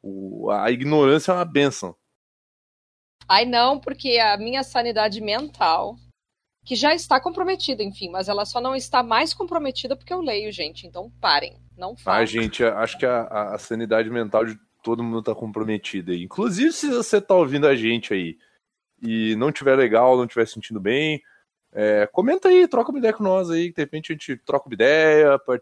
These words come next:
Speaker 1: participa aí com nós, meu. Troca uma ideia, fica de boinhas aí, tá? Vai passar essas, essas paradas tudo aí, essas coisas ruins aí não são pra sempre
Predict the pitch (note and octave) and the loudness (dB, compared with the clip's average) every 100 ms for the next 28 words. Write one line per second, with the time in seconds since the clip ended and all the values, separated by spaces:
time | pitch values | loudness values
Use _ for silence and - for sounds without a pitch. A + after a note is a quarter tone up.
0 | _ - G3+ - F4+ F4 F4 D#4 D4 A3+ | _ -6 -6 0 -2 0 -4 -2 -2 -2
1 | A#2+ E2 - G#3 - G#3+ E3+ G3+ A3 G3+ | -4 -8 -8 -8 -6 -8 -4 -2 0 -2
2 | G3 G3+ F3+ D3+ D3 D#3+ B2+ A#2 C3 E3 | -6 -10 -8 -6 -4 -4 -2 -2 0 -2
3 | E3 D#3+ - _ _ - A#2 D3 D#3 C3 | -2 -4 -6 _ _ -8 -6 -4 0 0
4 | - A#2 - B2 A#2 - _ _ - - | 0 -2 0 0 -2 -12 _ _ -16 -14
5 | - G2 G2+ F2+ - G2 F2 A2 C#3 C#3+ | -6 -2 -2 -4 -8 -10 -6 -2 -2 -2
6 | C3+ - _ _ - A2 - C3 A#2+ G#2 | -4 -8 _ _ -16 -12 -6 -2 0 0
7 | A#2 B2+ A#2+ A#2+ A2+ A#2 A2+ - D2 - | 0 2 0 -2 -4 -6 -6 -8 -12 -14